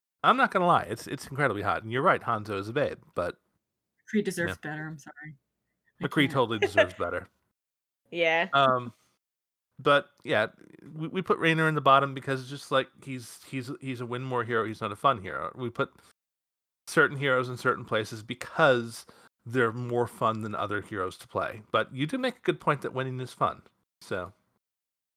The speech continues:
Speaker 3: Yeah, that's one of the mindsets that have been difficult for me to get out of. I'm slowly getting there, especially with G G S, is you can't make winning fun because when you don't win, it's really unfun. <laughs>
Speaker 1: Mm-hmm.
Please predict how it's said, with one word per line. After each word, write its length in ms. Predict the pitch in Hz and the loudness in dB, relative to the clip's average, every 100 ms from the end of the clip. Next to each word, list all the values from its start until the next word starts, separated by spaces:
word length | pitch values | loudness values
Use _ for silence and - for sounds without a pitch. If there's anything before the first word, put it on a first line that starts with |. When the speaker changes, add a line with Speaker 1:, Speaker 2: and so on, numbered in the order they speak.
| _ | _
Speaker 3:
Yeah, 300 | 294 392 370 294 | 4 6 4 2
that's 160 | 294 311 | 0 2
one 120 | 302 | 4
of 40 | |
the 60 | 285 | 4
mindsets 520 | 233 240 247 233 226 | 4 4 4 2 4
that 300 | 220 202 - _ | 4 4 2 _
have 180 | 214 220 | -4 -2
been 140 | 196 190 | -4 -6
difficult 440 | 180 190 196 - _ _ _ | -8 -6 -6 -6 _ _ _
for 120 | - 214 | -4 0
me 400 | 202 196 208 208 - | 0 0 -2 -6 -6
to 100 | 214 | 0
get 180 | 185 170 | 4 6
out 240 | 170 190 | 6 6
of. 160 | 208 208 | 6 4
I'm 160 | 180 | 0
slowly 580 | 214 - 285 302 320 277 | -4 2 6 8 6 4
getting 340 | 214 196 190 175 | 2 2 0 -4
there, 140 | 156 | -4
especially 520 | 220 - 214 208 233 | -4 0 2 2 0
with 160 | 202 180 | -2 -2
G 140 | 185 | -6
G 180 | 165 156 | -6 -4
S, 320 | 147 139 - | -2 -4 -6
is 180 | 165 170 - _ _ _ _ _ _ _ _ _ _ - | -12 -14 -16 _ _ _ _ _ _ _ _ _ _ -6
you 80 | 208 | -2
can't 320 | - 349 311 | 4 6 6
make 180 | 311 247 | 4 4
winning 340 | 254 285 302 | 6 6 4
fun 440 | 285 302 269 294 277 | 2 6 8 8 2
because 500 | 233 254 214 196 175 - 196 | 0 4 6 4 0 -12 -4
when 120 | 214 | 0
you 80 | 208 | 0
don't 380 | 180 240 247 165 | 4 6 6 6
win, 260 | 233 240 | 6 8
it's 340 | 233 170 - - _ - | 4 0 -8 -18 _ -10
really 500 | 202 233 240 233 - | 2 8 10 10 8
unfun. 680 | 214 208 214 170 139 110 359 | 6 4 2 -2 -2 2 2
<laughs> 60 | 605 554 508 453 453 | 2 0 2 4 4
Speaker 1:
Mm-hmm. 320 | - 339 170 | 4 2 2